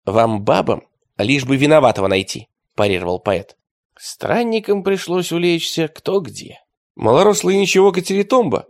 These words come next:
устроились на лавках. Лука с Богодулом на полу, причём по разные стороны стола. Мешок с золотом и узел с демонической сумкой Радищев пристроил под голову, обернув лямки мешка вокруг кисти.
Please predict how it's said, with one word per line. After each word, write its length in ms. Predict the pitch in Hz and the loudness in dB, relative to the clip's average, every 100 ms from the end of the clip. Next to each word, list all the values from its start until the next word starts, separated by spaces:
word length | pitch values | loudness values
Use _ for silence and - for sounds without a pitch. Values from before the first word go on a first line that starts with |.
| _ | _
устроились 560 | 98 - 151 226 202 - | -10 0 4 4 2 -2
на 120 | 92 | -2
лавках. 500 | - - - - _ _ _ _ - | 0 -4 -10 -20 _ _ _ _ -12
Лука 420 | 98 - 127 196 | -8 -2 2 2
с 60 | |
Богодулом 680 | 196 190 196 180 196 202 196 - - | 4 4 4 6 6 4 0 -12 -6
на 140 | 120 | -4
полу, 400 | - 185 71 - _ _ - | 0 0 -2 -8 _ _ -10
причём 380 | - 143 180 | -4 0 0
по 140 | 170 143 | 2 4
разные 320 | 120 110 139 | 4 2 -2
стороны 380 | - 110 95 110 | 0 0 0 -2
стола. 360 | - 131 - _ _ _ - | -2 -4 -4 _ _ _ -6
Мешок 440 | 107 104 113 92 | -2 0 0 0
с 40 | 95 | -2
золотом 560 | 107 110 104 107 104 | 2 4 4 0 0
и 40 | 113 | 0
узел 320 | 117 104 92 | 0 -4 -6
с 60 | |
демонической 680 | 98 95 95 98 - - - | -4 -2 -2 -4 -8 -10 -10
сумкой 560 | - - 254 - - _ _ - | -2 0 0 -4 -12 _ _ -6
Радищев 600 | 87 87 113 196 233 - | -4 -4 -4 -4 -4 -6
пристроил 480 | 104 - 90 117 135 | -8 -6 -4 -2 -2
под 220 | 170 170 | -4 -4
голову, 440 | 127 - - _ _ _ _ _ | -8 -10 -12 _ _ _ _ _
обернув 520 | 98 107 98 98 92 | -2 0 0 0 -2
лямки 300 | 95 92 - | -2 -2 -4
мешка 360 | - - - 208 | -12 -8 -2 0
вокруг 360 | 180 - 151 - | 0 -2 -6 -8
кисти. 440 | - - - | -18 -18 -20